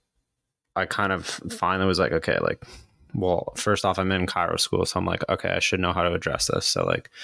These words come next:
thought about it. I was like, "All right, like, let's change the loads,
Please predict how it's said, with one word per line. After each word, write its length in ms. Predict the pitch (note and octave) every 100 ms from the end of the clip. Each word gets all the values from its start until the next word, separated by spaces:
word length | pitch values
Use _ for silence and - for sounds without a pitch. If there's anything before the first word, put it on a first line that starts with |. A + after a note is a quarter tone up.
| - - - - _ _
thought 260 | - A2 A2
about 240 | A2 A2+
it. 160 | A2 -
I 80 | G#2
was 120 | G2
like, 140 | G2 F2
"All 60 |
right, 300 | G2 F#2+ F2+ -
like, 300 | F#2 F2 -
let's 640 | - G2 F#2 - - - - _ _ _ _ _ _ -
change 500 | - G2 G#2+ A#2+ -
the 140 | C3
loads, 520 | A2 G2+ G2+ G2 -